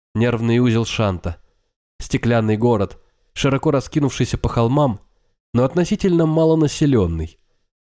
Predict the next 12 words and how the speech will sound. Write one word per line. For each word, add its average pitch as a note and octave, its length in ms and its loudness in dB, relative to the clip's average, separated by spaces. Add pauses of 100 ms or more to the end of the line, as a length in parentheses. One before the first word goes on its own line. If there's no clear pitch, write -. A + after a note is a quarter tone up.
(140)
зачаровывавший C#3 960 0
приезжих B2+ 540 0
воздушной, A#2 800 -2 (360)
радужной B2 580 0
красотой A2+ 760 -2 (920)
и C3+ 100 2
загадочным D3 720 0
бременем C3+ 500 2
бездонной G#2+ 600 0
старины. F#2 580 -6 (1300)
Столичные B2 540 0
жители B2 440 0